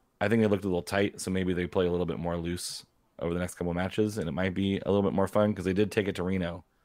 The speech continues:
um, and Reno had a, looked kind of rough against them as well. But,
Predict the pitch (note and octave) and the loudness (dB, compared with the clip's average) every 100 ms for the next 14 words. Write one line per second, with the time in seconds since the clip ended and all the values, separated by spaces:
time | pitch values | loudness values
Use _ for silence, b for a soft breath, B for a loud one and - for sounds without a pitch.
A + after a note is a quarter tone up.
0 | _ _ _ _ - E2 D#2+ E2 E2 F2 | _ _ _ _ -14 -10 -8 -10 -10 -6
1 | F2+ F#2 F2+ F2 F2 E2+ D#2+ _ _ _ | -2 0 -2 -2 -2 -4 -6 _ _ _
2 | _ - F#2 - F#2 F2 - - F2+ F2+ | _ -2 -2 0 -2 -2 -4 -8 -2 -2
3 | F2+ E2+ E2+ D#2+ F2 E2 E2 E2+ D#2+ D2+ | 0 -2 -4 -2 -2 -2 -2 -2 -2 -6
4 | - E2 D#2 | -4 -4 -4